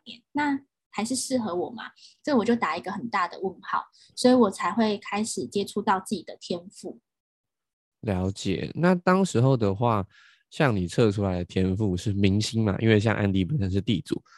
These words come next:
Speaker 2: 你觉得那时候测出来是明星的时候，
Speaker 1: 嗯。
Speaker 2: 你有什么感觉？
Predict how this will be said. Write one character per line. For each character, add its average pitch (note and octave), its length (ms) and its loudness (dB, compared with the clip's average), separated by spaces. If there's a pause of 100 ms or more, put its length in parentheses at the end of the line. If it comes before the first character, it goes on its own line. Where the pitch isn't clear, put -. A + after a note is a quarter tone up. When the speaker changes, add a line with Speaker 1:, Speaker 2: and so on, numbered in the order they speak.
(200)
Speaker 2:
你 G#2 100 2
觉 A2+ 160 6
得 B2 140 10
那 D#3+ 140 12
时 C#3 100 4
候 B2 100 4
测 C3 240 4
出 A#2+ 120 2
来 G#2 100 4
是 A2+ 140 -2
明 F#2 240 -2
星 G2+ 160 -4
的 F#2 120 0
时 F2+ 140 -4
候， F#2 220 0
Speaker 1:
嗯。 F2+ 80 -8
Speaker 2:
你 - 20 -2
有 F2+ 100 -2
什 F2+ 140 -8
么 F2 100 -4
感 D2+ 240 -12
觉？ - 320 -8